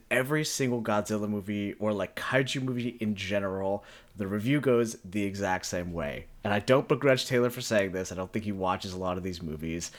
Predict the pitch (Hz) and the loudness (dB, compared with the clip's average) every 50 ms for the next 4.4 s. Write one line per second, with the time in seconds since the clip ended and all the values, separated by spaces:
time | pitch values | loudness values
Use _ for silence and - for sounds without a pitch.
0 | - - - - - - _ - - - 113 110 110 - 123 135 147 151 147 147 | -16 -18 -18 -18 -20 -20 _ -8 -2 0 2 2 4 6 6 6 6 6 4 2
1 | 143 135 - 127 113 110 - - - 85 82 85 85 87 82 - - - - - | -2 -2 2 2 2 2 0 -2 -6 -8 -6 -6 -6 -8 -8 -10 -12 -14 -8 -2
2 | - 113 113 117 - - - - 107 104 104 104 - 117 110 110 113 - - - | 0 2 2 2 0 -4 -6 -6 -4 -4 -4 -4 -4 -4 -4 -4 -6 -8 -12 -10
3 | - - - 101 98 95 - 110 107 101 104 107 107 - - - 120 113 101 90 | -8 -6 -6 -4 -4 -2 0 0 2 2 2 0 0 -2 -4 -4 -2 -2 0 -2
4 | 87 87 90 90 92 90 - | -4 -4 -6 -6 -6 -6 -6